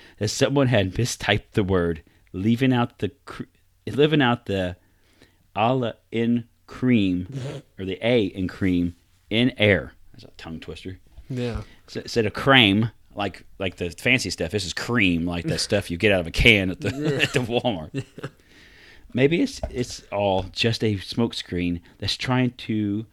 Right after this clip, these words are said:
Speaker 1: confu-, uh, confuse a more incriminating image that has gone viral in re-, recent days. On Monday,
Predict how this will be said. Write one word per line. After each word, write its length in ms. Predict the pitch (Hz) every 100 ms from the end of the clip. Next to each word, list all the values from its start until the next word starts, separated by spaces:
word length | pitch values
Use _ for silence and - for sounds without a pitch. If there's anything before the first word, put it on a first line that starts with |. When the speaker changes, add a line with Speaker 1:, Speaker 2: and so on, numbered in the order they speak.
| _ _
Speaker 1:
confu-, 400 | - 107 - - - _ 101
uh, 180 | 95 85
confuse 720 | 95 - 139 139 135 143 - - _ -
a 80 | 107
more 240 | 104 113
incriminating 640 | 90 - 127 92 90 85 -
image 400 | 104 98 85 -
that 120 | 95
has 120 | 80
gone 240 | 104 104 90
viral 440 | 98 104 90 82
in 100 | 85 -
re-, 100 | 95
recent 320 | - 107 - 85
days. 440 | 95 87 80 - - - - - _
On 180 | 107 104
Monday, 480 | 113 131 143 175